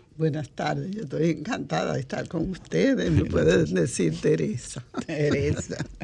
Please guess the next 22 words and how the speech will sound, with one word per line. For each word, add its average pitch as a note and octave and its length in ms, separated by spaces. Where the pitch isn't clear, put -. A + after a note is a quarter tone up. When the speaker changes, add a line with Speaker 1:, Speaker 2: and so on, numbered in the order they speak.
Speaker 1:
Sí. C3 280
¿Puedo F3 260
comenzar? F#3 680
Speaker 3:
Sí, F3+ 180
Speaker 2:
Sí. D3 200
Speaker 3:
cómo - 160
no. C#3 80
Speaker 1:
Quisiera - 280
Speaker 2:
Eh, E3+ 60
Speaker 1:
decir A3+ 400
algo G3 300
Speaker 2:
sí. D#3+ 80
Speaker 1:
con F3 140
relación F#3+ 500
a G3+ 100
Carmen E3+ 380
Natalia, D3+ 680
que - 120
ustedes D3 340
mencionaban. D#3 960
Speaker 2:
Ah, F3 40
sí. - 260